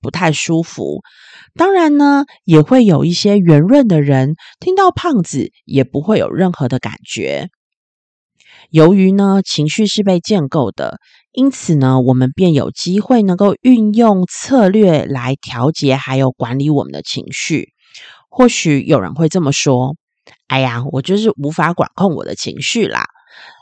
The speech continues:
但我们要相信，其实我们是有这样的潜能的，我们是可以管控我们的情绪的。因为呢，我就曾经听过一个故事，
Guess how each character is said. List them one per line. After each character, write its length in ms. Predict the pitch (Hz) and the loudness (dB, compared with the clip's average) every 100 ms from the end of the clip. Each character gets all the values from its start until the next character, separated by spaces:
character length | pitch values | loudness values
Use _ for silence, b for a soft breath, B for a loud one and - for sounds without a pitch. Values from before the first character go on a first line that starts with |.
| b b | b b
但 240 | 247 226 - _ | 2 2 0 _
我 160 | 127 135 | -2 0
们 120 | 135 | 2
要 180 | 160 175 | 2 2
相 260 | 180 185 | 0 -2
信， 300 | 202 - 208 - | -2 -2 -4 -6
其 180 | - - | -10 -6
实 200 | 139 147 | -2 -2
我 100 | 131 | -2
们 160 | 65 - | -4 -8
是 180 | - 156 | -4 -4
有 160 | 113 - | -4 -4
这 100 | 170 | -2
样 140 | 139 | -2
的 120 | 117 | -6
潜 380 | - - 135 123 | -8 -6 -4 -2
能 220 | 143 120 | 0 0
的， 220 | 123 123 - b b b | 0 0 -2 b b b
我 100 | 147 | 0
们 140 | 120 | 2
是 220 | 127 - 220 | 0 0 -2
可 260 | 135 147 | 0 0
以 120 | 175 170 | 0 0
管 200 | 160 - | -2 -2
控 220 | - 262 226 | 0 2 2
我 120 | 117 | 0
们 120 | 85 | -2
的 120 | 92 | -6
情 240 | - - - | -6 -10 -8
绪 220 | - 143 | -6 -6
的。 200 | - - - B B B B | -6 -10 -12 B B B B
因 160 | 185 | 2
为 160 | 202 190 | 4 4
呢， 240 | 170 156 | 2 2
我 160 | 147 117 | 0 -2
就 120 | 135 | -2
曾 260 | 151 135 127 | -2 -2 -4
经 200 | 156 185 | -2 -4
听 200 | 196 226 | -2 -2
过 180 | 247 214 | 0 0
一 80 | 175 | 0
个 120 | 190 | -2
故 220 | 269 220 | -2 -4
事， 360 | - - 143 | -4 -4 -6